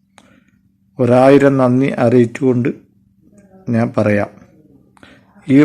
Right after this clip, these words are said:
പടം ഒരു സൂപ്പർ ഹിറ്റ് ഫിലിം മാത്രമല്ല, മലയാളത്തിൽ ഇതുവരെ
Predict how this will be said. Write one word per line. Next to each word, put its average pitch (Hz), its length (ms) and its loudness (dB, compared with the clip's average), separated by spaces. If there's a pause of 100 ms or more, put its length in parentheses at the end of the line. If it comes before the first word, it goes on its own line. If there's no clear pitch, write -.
(100)
പടം 147 300 4 (1000)
ഒരു 139 140 -2 (100)
സൂപ്പർ 131 460 2
ഹിറ്റ് 147 340 -2 (220)
ഫിലിം 131 260 -4 (140)
മാത്രമല്ല, 120 640 -2 (640)
മലയാളത്തിൽ 131 680 2 (400)
ഇതുവരെ 139 520 4